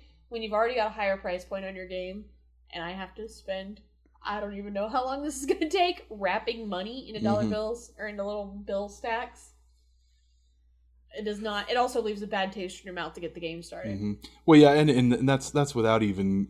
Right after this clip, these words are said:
Speaker 2: uh, getting into now the, the current challenges with all of these, with all these stacks now that have been bundled up. They don't fit in the box anymore.
Speaker 1: Nope.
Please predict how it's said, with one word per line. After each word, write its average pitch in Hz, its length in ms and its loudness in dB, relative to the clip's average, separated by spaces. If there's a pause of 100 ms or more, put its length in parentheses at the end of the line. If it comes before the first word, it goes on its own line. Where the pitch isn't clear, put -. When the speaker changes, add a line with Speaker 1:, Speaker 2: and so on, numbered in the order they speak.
Speaker 2:
uh, 95 260 -6
getting 101 300 0
into 101 680 0 (420)
now 101 260 2
the, 95 240 2
the 98 120 -6
current 156 340 0
challenges 90 540 -4
with 104 160 0
all 110 140 8
of 101 100 4
these, 98 400 -2
with 107 100 -6
all 107 140 6
these 104 180 0
stacks - 840 2
now 98 300 0
that 95 140 -4
have 92 140 -4
been 98 160 -2
bundled 92 360 -2
up. 92 260 -2 (580)
They 127 120 4
don't 131 180 4
fit 147 80 6
in 120 60 4
the 127 60 0
box 151 300 4
anymore. 85 380 -8
Speaker 1:
Nope. 381 160 -4